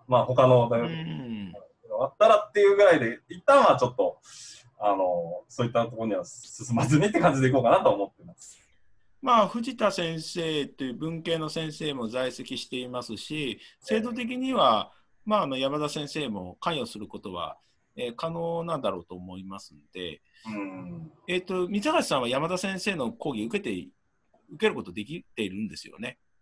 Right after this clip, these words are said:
Speaker 1: 受けてはいますね。
Speaker 2: ああ、なるほど。じゃあ、制度的にね。で、私もね、あの、立正大学って大学の大学院に在籍してましたけども、他の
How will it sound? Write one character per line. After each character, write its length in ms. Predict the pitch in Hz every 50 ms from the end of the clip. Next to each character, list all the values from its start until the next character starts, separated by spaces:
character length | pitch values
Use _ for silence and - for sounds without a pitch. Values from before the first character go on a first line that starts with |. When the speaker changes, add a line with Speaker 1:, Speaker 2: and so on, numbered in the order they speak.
| _ -
Speaker 1:
受 120 | 381 403
け 60 | - -
て 100 | 165 131
は 220 | 110 98 92 92
い 100 | 92 92
ま 200 | 92 95 98 104
す 160 | - - _ -
ね。 180 | - 82 87 -
Speaker 2:
あ 280 | 180 190 185 165 139 117
あ、 60 | 104
な 180 | 101 117 117 110
る 60 | 110
ほ 120 | 113 107
ど。 140 | - 107 101
じ 80 | - 151
ゃ 60 | 131
あ、 60 | 113
制 200 | - - 170 175
度 100 | 170 180
的 200 | 175 175 165 170
に 120 | 165 165 165
ね。 240 | 165 165 160 - _ _ _ _ _ _ _ _ _ _ _ _ _ _ _ _ -
で、 340 | 185 214 220 220 220 220 220
私 360 | 202 208 202 262 269 - 294
も 100 | 294 294
ね、 280 | 294 285 214 131 117 -
あ 100 | 143 156
の、 160 | 160 160 156
立 200 | 147 143 156 -
正 180 | - 214 208 208
大 140 | 208 208 202
学 140 | 165 123 -
っ 40 |
て 120 | - 110 104 - -
大 160 | 117 120 120
学 220 | 117 117 117 123
の 80 | 117 110
大 180 | 110 127 127 127
学 240 | 127 127 - 131
院 100 | 120 107
に 140 | 98 92 87
在 160 | - 117 117 113
籍 160 | 120 117 -
し 60 | -
て 100 | - 120
ま 120 | 113 113 110
し 60 | -
た 100 | 101 90
け 80 | 82
ど 100 | 87 95
も、 240 | 101 107 104 87 - _ _ _ _ _ _
他 180 | 131 - 175 180
の 60 | 160